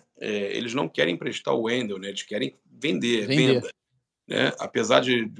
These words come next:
Speaker 1: problemas lá de indisciplina e tudo mais,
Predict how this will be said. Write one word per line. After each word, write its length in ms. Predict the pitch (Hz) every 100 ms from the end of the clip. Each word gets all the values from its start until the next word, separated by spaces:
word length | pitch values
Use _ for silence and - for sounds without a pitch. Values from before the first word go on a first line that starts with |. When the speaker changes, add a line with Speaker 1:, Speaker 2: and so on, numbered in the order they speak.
| -
Speaker 1:
problemas 400 | 113 113 120 120
lá 100 | 117
de 140 | 120 117
indisciplina 880 | 113 127 - 104 - 135 156 127 104
e 40 |
tudo 220 | - 101
mais, 300 | 98 110 123